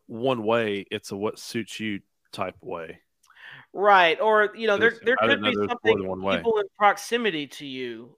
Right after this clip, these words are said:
Speaker 2: uh,
Speaker 1: Mm.
Speaker 2: that, uh, is feeding off of your energy. And if you give it a window, it's going to take it.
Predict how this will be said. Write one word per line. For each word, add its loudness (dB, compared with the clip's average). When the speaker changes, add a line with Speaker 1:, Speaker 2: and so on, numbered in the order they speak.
Speaker 2:
uh, -4
Speaker 1:
Mm. -14
Speaker 2:
that, -2
uh, -4
is -10
feeding 0
off 4
of -12
your -6
energy. -6
And 2
if -8
you -10
give 2
it 2
a 2
window, 6
it's -2
going -4
to -18
take -4
it. -16